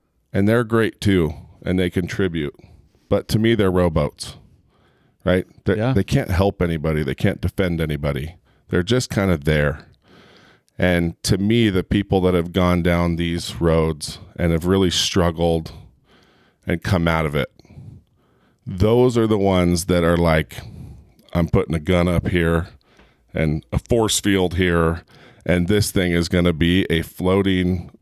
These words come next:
Speaker 1: just giant and can help millions of people." And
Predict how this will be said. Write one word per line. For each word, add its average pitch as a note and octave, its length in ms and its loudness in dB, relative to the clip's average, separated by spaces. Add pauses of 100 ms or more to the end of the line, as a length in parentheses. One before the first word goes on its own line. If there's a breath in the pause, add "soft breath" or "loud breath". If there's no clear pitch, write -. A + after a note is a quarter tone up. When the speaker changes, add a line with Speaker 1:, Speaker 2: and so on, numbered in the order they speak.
(140)
Speaker 1:
just E2 340 -2
giant D#2 600 -2 (720 loud breath)
and E2 340 2 (240)
can E2+ 200 -2
help D#2 460 -2 (400)
millions D#2+ 600 0
of C#2 120 -4
people." - 380 -4 (840 soft breath)
And E2 600 0